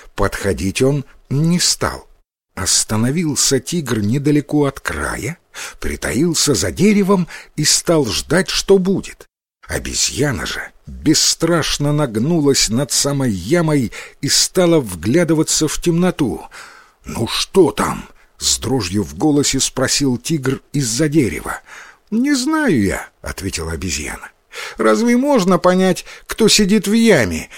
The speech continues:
когда там темно, как в бочке?" Призадумалась обезьяна, а потом и говорит: "Придумала! Опущу-ка я в яму хвост и пощупаю". Если вы помните,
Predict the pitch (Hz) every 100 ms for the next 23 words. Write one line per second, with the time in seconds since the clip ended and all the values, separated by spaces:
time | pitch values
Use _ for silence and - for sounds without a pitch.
0 | - - 311 240 269 - 247 220 - 247
1 | 233 233 226 170 202 180 202 214 269 -
2 | - - - - _ _ _ _ _ _
3 | - 62 69 - 170 147 80 - 82 69
4 | 67 67 64 73 - _ - - 78 -
5 | - 175 165 180 170 - - - _ _
6 | _ _ 285 294 262 302 277 143 - -
7 | _ _ _ - 220 254 233 - - 294
8 | 240 247 240 233 208 233 247 240 233 208
9 | - - - - 311 285 156 - - -
10 | - _ - 175 214 311 - - 262 240
11 | 320 294 139 - _ _ _ _ _ _
12 | _ _ _ _ _ _ _ - 69 131
13 | - 127 110 98 - 190 185 107 62 -
14 | -